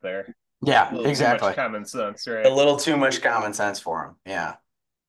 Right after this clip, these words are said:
Speaker 2: So, uh, yeah, I think it, he,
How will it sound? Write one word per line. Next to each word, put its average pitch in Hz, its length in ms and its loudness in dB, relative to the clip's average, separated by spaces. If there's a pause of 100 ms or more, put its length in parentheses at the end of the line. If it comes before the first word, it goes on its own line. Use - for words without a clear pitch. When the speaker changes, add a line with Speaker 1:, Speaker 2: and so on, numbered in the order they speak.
(1040)
Speaker 2:
So, 80 440 -4
uh, 76 340 -8 (260)
yeah, 135 160 4
I 127 80 4
think - 220 0
it, - 320 2
he, 214 340 -6